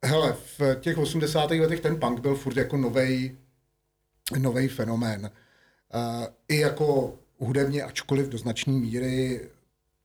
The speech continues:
byl jakousi jako, eh, jakýmsi jako retrem nebo jakýmsi návratem k těm rock'n'rollovým kořenům. Byl tam velký prostor pro jako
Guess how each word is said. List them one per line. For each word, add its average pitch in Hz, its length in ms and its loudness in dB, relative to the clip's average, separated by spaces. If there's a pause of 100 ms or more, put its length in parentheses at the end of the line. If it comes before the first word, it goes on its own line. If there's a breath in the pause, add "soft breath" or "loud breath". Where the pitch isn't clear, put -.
(340)
byl 117 320 0
jakousi 117 600 0
jako, 120 500 0 (160)
eh, 107 260 -12 (760 loud breath)
jakýmsi 117 460 0
jako 123 240 0
retrem 123 480 0
nebo 113 280 -2
jakýmsi 117 420 -2
návratem 120 840 -2
k - 100 -20
těm 123 160 0
rock'n'rollovým 117 680 -2
kořenům. 123 640 -2 (260 loud breath)
Byl 110 120 -2
tam 139 180 2
velký 110 320 -4
prostor 123 680 -2
pro 123 360 0
jako 120 300 -2